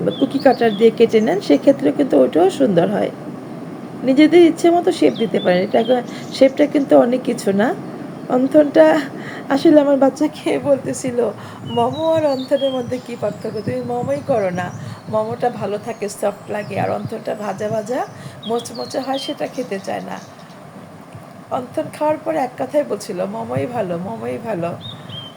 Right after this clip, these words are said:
একই রকম টেস্ট, এটা একটা ভেজে নেওয়া, ওইটা সিদ্ধ করে নেওয়া,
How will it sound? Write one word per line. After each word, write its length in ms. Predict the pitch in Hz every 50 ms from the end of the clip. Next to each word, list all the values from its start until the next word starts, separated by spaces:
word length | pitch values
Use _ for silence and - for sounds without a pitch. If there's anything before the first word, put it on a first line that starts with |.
| - - - - - - - - - - - -
একই 300 | 311 330 330 - 440 427
রকম 360 | 359 285 - - 202 190 190 185
টেস্ট, 260 | - 190 185 185 - -
এটা 200 | - - 285 285
একটা 220 | 294 - - 330
ভেজে 360 | 226 220 233 262 254 285 302
নেওয়া, 260 | 294 302 302 320 403
ওইটা 280 | 466 381 285 214 - 202
সিদ্ধ 360 | 196 - 190 175 180 196 240 -
করে 180 | 190 190 180 180
নেওয়া, 240 | 180 180 180 175